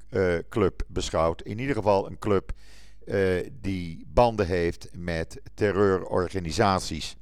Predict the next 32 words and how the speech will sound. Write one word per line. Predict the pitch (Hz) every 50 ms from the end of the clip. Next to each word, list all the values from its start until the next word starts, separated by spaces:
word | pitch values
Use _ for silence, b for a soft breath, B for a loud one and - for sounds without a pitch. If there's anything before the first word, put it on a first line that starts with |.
| - - - - - b b b b b b b b b b b b b
Dus | b - 143 139 - - -
wij | - - 123 123 117
hebben | 113 120 110 101 107 104 -
mevrouw | - 101 101 - 113 95 95
Kaag | - - 87 82 78 76 - -
een | - 92 92 80
handje | 73 85 82 71 - 85
geholpen. | - 80 80 87 87 78 71 - - - - - - b b b b b b b b b - -
Eh, | - 104 101 95 - -
natuurlijk | - 110 113 - 139 135 120 120 -
hou | 113 113 110 101
ik | 92 -
u, | 113 101 92 90 90 87 87
eh, | 85 - -
op | - 92 -
de | -
hoogte, | 90 98 113 117 107 - - 113
maar | 104 107 104 107
het | 104 104 98 -
excuus | 95 95 92 - - - 147 135 - -
van | - 120 107 98
haar | 95 101 95 85 82 78 76 - b b b b b b b b b
van: | - - 107 98 95 - -
"Ja, | - - 98 117 117 117 120 120 120 - -
ik | - 120 117 110 101
neem | 110 110 107 95 95
een | 92
besluit | 82 87 - - - 120 113 110 107 - -
zodra | - 104 87 92 95 107 101 95
ik | 92 -
het | 104 -
rapport | - - 92 - - 113 107 95 82 - -